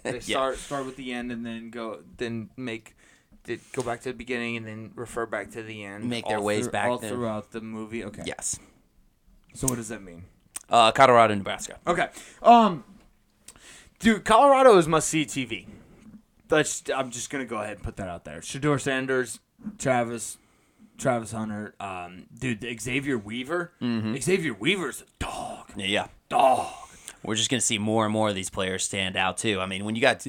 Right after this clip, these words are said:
Speaker 1: when you got two signature s-, cornerstones and, you know, in Sanders and Travis Hunter, which, by the way, Travis Hunter truck, uh, tracker alert, he's at two hundred and seventy-eight snaps for the year.
Speaker 2: Wow,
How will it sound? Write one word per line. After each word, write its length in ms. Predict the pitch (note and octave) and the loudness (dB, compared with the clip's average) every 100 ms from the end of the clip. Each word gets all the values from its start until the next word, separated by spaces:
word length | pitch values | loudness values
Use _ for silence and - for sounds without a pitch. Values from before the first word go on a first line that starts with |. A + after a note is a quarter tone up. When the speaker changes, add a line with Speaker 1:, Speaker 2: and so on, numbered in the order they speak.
| - - | -14 -6
Speaker 1:
when 120 | - | 0
you 60 | F#3 | 4
got 140 | F3 | 4
two 200 | - G#3 | 4 -2
signature 680 | D#3 - C#3 B2+ C3+ - C3 | 2 4 4 2 0 2 0
s-, 160 | A#2+ - | 2 -2
cornerstones 760 | - B2+ A#2+ A#2 B2+ A#2+ A#2+ | -2 0 0 0 0 0 0
and, 360 | G#2+ G2 G2 F#2 | -4 -6 -6 -8
you 140 | G2 | -6
know, 160 | G2+ F#2+ | -4 -2
in 100 | G2 | 0
Sanders 540 | - G#2+ G#2+ G#2 G2 | 2 2 2 -2 -4
and 260 | G2 F#2 F#2+ _ - _ | -6 -8 -12 _ -20 _
Travis 360 | - A2 G2+ - | 2 4 4 0
Hunter, 320 | G#2 G#2 B2+ _ - _ _ - | -2 -2 -4 _ -20 _ _ -8
which, 320 | - A#2+ - - | 2 4 4 0
by 140 | - A#2 | 4 6
the 80 | G#2+ | 6
way, 160 | G#2+ | 2
Travis 320 | G#2+ A#2 G#2 | 2 2 2
Hunter 200 | - G#2+ | 0 -2
truck, 340 | G2+ A2+ G2+ - G#2+ | -4 -2 -4 -2 0
uh, 180 | G2+ | 2
tracker 460 | F#2+ - G#2+ C#3+ C#3 _ - | 2 0 0 -2 -6 _ -2
alert, 340 | C3+ D3+ - - - | 0 0 -4 -20 -10
he's 160 | A#2+ | -2
at 200 | G#3 G3 | 0 -2
two 160 | - D3+ | -2 -2
hundred 160 | C#3 C3+ | 0 -2
and 100 | A2+ | 0
seventy-eight 400 | B2 A#2 A2+ A2 | 0 0 -2 -2
snaps 320 | A2+ A2 - | -4 -4 -6
for 140 | - | -10
the 80 | - | -12
year. 200 | - - - - | -12 -16 -16 2
Speaker 2:
Wow, 340 | C#3+ E3+ - | 8 8 8